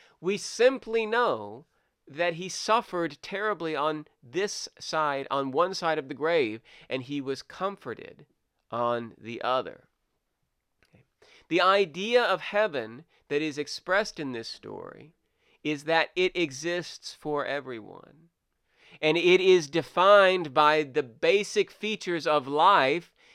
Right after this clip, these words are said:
that people should be able to enjoy on earth, but too often do not. Care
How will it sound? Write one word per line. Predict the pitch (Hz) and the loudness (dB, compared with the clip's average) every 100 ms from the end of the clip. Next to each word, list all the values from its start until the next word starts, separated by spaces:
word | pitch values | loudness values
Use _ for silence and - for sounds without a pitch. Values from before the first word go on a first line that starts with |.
| - | -8
that | 147 165 | -6 -6
people | - 196 196 190 180 | -6 -8 -6 -6 -6
should | 151 - 247 285 170 | -6 -6 -4 -4 -4
be | 147 143 | -4 -2
able | 123 120 117 117 | -2 -2 -6 -8
to | - 131 | -10 -10
enjoy | 127 123 110 110 107 110 123 | -6 -6 -6 -6 -4 -4 -6
on | 104 113 117 - | -6 -6 -6 0
earth, | 170 160 135 _ - - | 2 4 2 _ -20 -6
but | 127 160 - | 2 2 0
too | - 170 151 | -6 -2 2
often | 135 131 - 139 135 _ _ - | 2 0 -4 -8 -8 _ _ -6
do | 135 135 | -2 2
not. | 143 139 104 - _ _ _ _ _ | 4 4 2 -6 _ _ _ _ _
Care | - - 156 170 170 170 | -14 -2 4 6 4 0